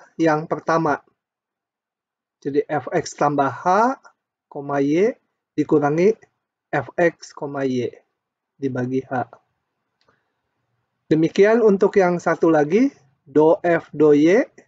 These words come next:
atau notasinya adalah F Y, itu adalah limit H mendekati nol, tetapi ini sekarang yang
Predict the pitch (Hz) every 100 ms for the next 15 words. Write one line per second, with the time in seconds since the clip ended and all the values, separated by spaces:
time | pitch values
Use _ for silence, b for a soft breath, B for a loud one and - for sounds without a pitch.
0 | _ _ _ _ _ _ _ _ _ _
1 | _ _ _ _ _ _ - 160 - 165
2 | 160 170 175 165 170 151 - 156 175 190
3 | 160 147 151 156 - - 156 143 - 143
4 | 151 190 277 - _ _ _ _ _ _
5 | _ _ _ _ _ _ _ _ _ _
6 | _ _ _ _ _ _ - 202 175 180
7 | 202 220 202 180 196 240 - 196 180 175
8 | 170 170 160 175 151 151 185 254 262 _
9 | _ _ - - 160 220 214 202 233 -
10 | 165 165 190 214 202 156 165 185